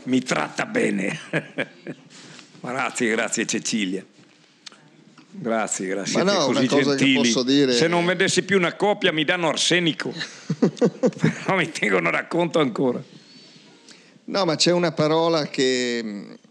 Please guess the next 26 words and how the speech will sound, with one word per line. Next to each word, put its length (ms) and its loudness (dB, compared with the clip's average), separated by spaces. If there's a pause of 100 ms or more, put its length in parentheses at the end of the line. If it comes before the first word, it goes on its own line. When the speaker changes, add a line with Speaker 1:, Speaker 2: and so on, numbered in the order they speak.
(180)
Speaker 2:
che 140 -2
per 200 0
me 300 0
è 40 0
importante 1160 -4
<clears throat> 680 -4
ed 180 -4
è, 240 0 (420)
come 180 0
dire, 220 0
più 160 -2
profonda 600 0
rispetto 580 -2
al 140 -6
significato 580 -4
etimologico 720 -4
che 100 -8
riveste, 640 -6
ed 140 -4
è 40 2
la 100 0
parola 260 -2
ecologia. 640 -6
Cioè 140 -4
la 80 2
montagna 800 0